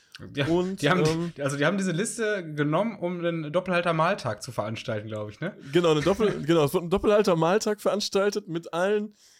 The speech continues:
Speaker 2: äh, acht-, geschützten achtzehnhundertsechzig-Logos und geschützten Schriften und, äh, haben dazu das Spruchband gezeigt: "Verklag uns doch, du Luftpumpe." Dazu wurde dann die, ähm,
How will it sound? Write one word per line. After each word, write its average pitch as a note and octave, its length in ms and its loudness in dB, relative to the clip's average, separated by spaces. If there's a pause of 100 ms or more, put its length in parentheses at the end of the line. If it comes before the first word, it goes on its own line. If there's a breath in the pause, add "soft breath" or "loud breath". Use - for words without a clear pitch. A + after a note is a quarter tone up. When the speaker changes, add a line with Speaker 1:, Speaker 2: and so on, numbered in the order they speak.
(220 soft breath)
Speaker 2:
äh, E3 220 4
acht-, - 360 -6
geschützten F3 380 -2
achtzehnhundertsechzig-Logos E3+ 960 2
und D3 100 -4
geschützten D#3+ 480 -4
Schriften F#3+ 520 -4 (420 soft breath)
und, E3+ 440 2
äh, - 40 0 (400)
haben D3+ 240 0
dazu D#3+ 240 -2
das D#3+ 100 2
Spruchband E3 420 0
gezeigt: D3+ 540 -6 (140)
"Verklag E3 400 0
uns C#3 180 0
doch, A2 360 -4
du D#3+ 120 2
Luftpumpe." A2 640 2 (300 soft breath)
Dazu G#3 320 0
wurde G3+ 200 4
dann F#3 220 2
die, E3 360 0
ähm, C#3+ 880 -2